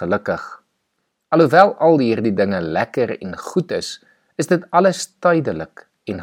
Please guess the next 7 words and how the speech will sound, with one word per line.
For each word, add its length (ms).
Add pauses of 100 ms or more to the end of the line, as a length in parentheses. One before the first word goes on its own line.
gaan 320
dit 180
maar 320
weer 320
verby. 640 (960)
Daarmee 480
saam 460